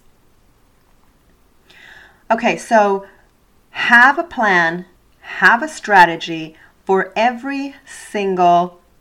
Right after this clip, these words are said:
one-to-one so that you can create more effectiveness and not be one of those people who is underutilizing this amazing tool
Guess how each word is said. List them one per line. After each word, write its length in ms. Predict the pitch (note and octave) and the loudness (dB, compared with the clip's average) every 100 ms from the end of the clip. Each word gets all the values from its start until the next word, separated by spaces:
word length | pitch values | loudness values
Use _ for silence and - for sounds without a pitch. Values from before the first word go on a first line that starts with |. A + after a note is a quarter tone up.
| _ _ _ - | _ _ _ -8
one-to-one 1000 | E3 F#3+ G#3+ - D#3 C#3 C3 B2+ D#3+ - _ - | -2 0 0 -4 -10 -10 -10 -12 -16 -20 _ -10
so 180 | G#3 | -6
that 180 | F#3+ F#3+ | -6 -6
you 80 | A3+ | -8
can 200 | A#3+ B3 | -10 -12
create 600 | - A3+ F3+ D#3 D3 - _ - | -10 -6 -6 -6 -10 -18 _ -14
more 400 | E3 F3+ G3 - | -6 -4 -2 -4
effectiveness 960 | G3+ - E3+ D3+ - C#3+ C3+ C3+ - _ _ _ - | -10 -4 -2 -2 -6 -14 -12 -14 -16 _ _ _ -6
and 300 | G#3 A3 A#3 | -6 -2 -2
not 400 | C4+ D4+ G#3 - | -2 -4 -6 -6
be 100 | F#3+ | -6
one 180 | F3 G3 | -4 -8
of 80 | A3 | -8
those 200 | A3 - | -10 -10
people 380 | G#3 F#3+ D3+ | -12 -10 -10
who 140 | D#3 E3 | -8 -8
is 200 | E3 - F#3+ | -10 -8 -4
underutilizing 1080 | A3 A#3 A#3+ G3 G3+ E3+ D3+ D3+ D#3+ D3+ | -4 -4 -6 -8 -6 -4 -4 -6 -12 -12
this 160 | D#3 E3 | -12 -12
amazing 800 | D#3+ D#3+ F3 F3+ G#3 G#3 G#3+ G#3+ | -12 -6 -4 -4 -6 -10 -14 -14
tool 540 | - A3 E3+ D3 D#3+ | -14 -10 -8 -8 -12